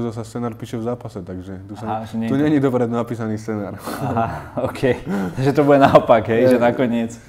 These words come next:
Speaker 1: Tu sa píše scenár za jazdy, tu sa nepíše scenár. Jasné, že tam ten druhý Terminátor sa dopadol,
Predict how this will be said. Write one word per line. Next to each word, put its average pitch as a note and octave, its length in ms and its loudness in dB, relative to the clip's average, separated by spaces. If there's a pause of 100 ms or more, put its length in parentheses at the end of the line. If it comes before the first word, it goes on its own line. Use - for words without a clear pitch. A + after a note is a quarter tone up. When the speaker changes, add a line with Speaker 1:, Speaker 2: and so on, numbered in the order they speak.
(300)
Speaker 1:
Tu D3 160 2
sa C#3+ 160 0
píše C3 240 2
scenár B2 400 0
za A2+ 80 4
jazdy, G#2+ 320 0
tu - 80 -12
sa A2 160 -6
nepíše G#2 400 -6
scenár. F2+ 400 -10
Jasné, A#2 320 -4
že A#2 80 -4
tam G#2+ 160 -6
ten G2 160 -8
druhý F#2+ 240 -8
Terminátor G2+ 480 -8
sa F#2 80 -10
dopadol, F#2 480 -10